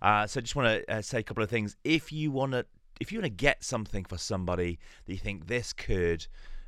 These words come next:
be something that really helps them in twenty twenty-three, uh, then I would love to just mention two books to you. The Bible Book by Book, um, which, uh, has now been out a little while, but is the,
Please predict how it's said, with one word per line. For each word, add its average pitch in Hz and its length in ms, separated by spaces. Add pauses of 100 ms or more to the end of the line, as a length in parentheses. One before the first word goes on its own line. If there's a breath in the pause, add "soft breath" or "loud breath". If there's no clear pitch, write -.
(120 loud breath)
be 90 460
something 92 300
that 80 100
really 101 240
helps - 540
them 92 260
in 82 120
twenty 104 520
twenty-three, 87 1000 (420 loud breath)
uh, 104 180
then 110 140
I 113 120
would 113 260
love 117 600 (120)
to 92 360
just 85 200
mention 90 320
two - 280
books - 320
to 90 80
you. 80 120
The 82 80
Bible 110 320
Book 95 180
by 82 160
Book, 80 380 (300 loud breath)
um, 92 500
which, - 440 (200)
uh, 85 400
has 87 180
now 101 160
been 92 120
out 87 160
a 90 40
little 90 240
while, 87 380
but - 260
is 87 420
the, 107 500